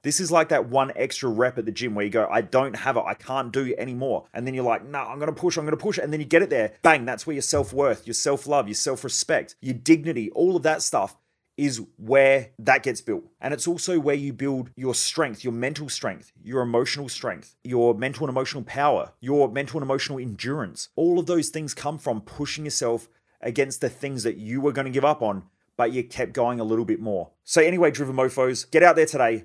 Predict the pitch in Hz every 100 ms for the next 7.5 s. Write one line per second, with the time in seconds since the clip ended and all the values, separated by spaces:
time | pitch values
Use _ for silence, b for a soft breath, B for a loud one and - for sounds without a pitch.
0 | _ 127 151 165 127 131 135 120 113 120
1 | 117 107 101 98 - 123 165 170 170 -
2 | 143 143 120 131 120 - 110 131 127 123
3 | 95 - 113 110 110 135 147 123 131 117
4 | 117 117 110 110 117 135 143 135 131 120
5 | 113 110 104 107 110 117 147 151 143 123
6 | - 120 127 107 113 123 135 127 123 113
7 | 117 107 101 92